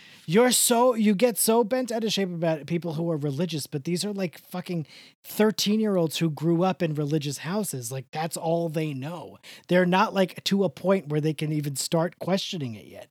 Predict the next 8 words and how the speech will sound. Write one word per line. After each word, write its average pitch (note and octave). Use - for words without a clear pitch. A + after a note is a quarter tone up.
This F#3+
is F#3+
that D#3+
point. F3+
This G3
is F#3
the D3+
moment. D#3